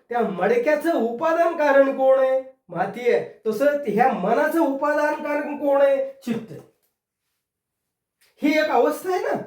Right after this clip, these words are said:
ह्या अवस्थे-, ही इथून तुम्हाला हे कळालं असेल, एखादा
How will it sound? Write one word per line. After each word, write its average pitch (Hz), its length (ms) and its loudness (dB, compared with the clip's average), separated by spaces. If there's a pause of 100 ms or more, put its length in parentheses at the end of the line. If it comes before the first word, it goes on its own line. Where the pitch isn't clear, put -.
(140)
ह्या 262 100 -6
अवस्थे-, 294 380 -6 (120)
ही 240 320 2 (260)
इथून 220 460 0 (560)
तुम्हाला 220 520 -8 (840)
हे 226 160 -4
कळालं 135 340 -4
असेल, - 260 -16 (520)
एखादा 180 360 -4